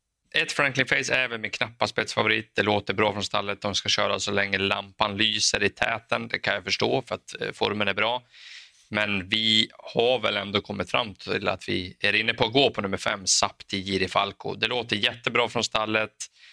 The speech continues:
Han är rutinerad i silver, kan man väl säga. Gått bra lopp hela sommaren. Spår fem ger ju flera chanser. Han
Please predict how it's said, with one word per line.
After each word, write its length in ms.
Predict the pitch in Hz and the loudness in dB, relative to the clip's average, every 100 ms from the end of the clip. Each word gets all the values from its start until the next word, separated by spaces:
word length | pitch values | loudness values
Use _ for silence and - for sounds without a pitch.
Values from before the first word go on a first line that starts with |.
| - | -18
Han 340 | - 101 101 98 | -2 0 2 2
är 280 | 101 101 101 | 2 2 0
rutinerad 1000 | 101 98 117 113 117 120 127 123 110 | -2 0 0 2 -2 0 0 0 0
i 60 | 107 | 0
silver, 500 | - 104 110 110 113 | 0 0 -2 -2 -2
kan 180 | 113 110 | 0 -2
man 120 | 110 | -2
väl 120 | 107 | -2
säga. 420 | - 107 107 117 - | -2 0 0 -2 -10
Gått 400 | 101 110 110 - | -6 -2 -2 0
bra 180 | 107 107 | 2 4
lopp 280 | 107 104 - | 2 0 -2
hela 220 | 101 98 | -2 0
sommaren. 560 | - 101 101 101 104 107 _ _ _ _ _ _ _ - | 2 2 4 2 2 -6 _ _ _ _ _ _ _ -8
Spår 240 | - 123 117 | -2 2 2
fem 380 | - 135 127 120 | 2 0 0 -2
ger 220 | 104 110 | 0 0
ju 160 | 107 104 | 0 -2
flera 460 | - 120 113 107 | 0 2 2 0
chanser. 500 | 104 120 117 - 107 | -2 -4 -4 -2 0
Han 340 | 98 107 110 | 0 -2 -2